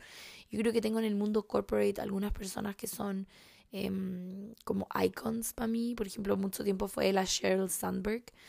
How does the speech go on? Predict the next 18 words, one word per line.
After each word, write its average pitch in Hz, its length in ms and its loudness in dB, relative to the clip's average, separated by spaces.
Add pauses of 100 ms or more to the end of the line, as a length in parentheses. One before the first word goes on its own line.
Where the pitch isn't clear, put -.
(460)
em, 185 640 2
que - 80 -8
escribió 190 320 4
libros, 185 440 4
etcétera. 185 640 2 (240)
Otros 190 260 0
tiempos 190 340 0
fueron 185 640 4 (380)
otras, - 640 6 (120)
eh, 185 360 2
como 190 360 2
businesswomen, 185 1400 2 (120)
eh, 180 340 -2
de 185 120 4
altos 185 340 4
cargos, 185 580 4
mujeres 190 720 6
que, 190 380 0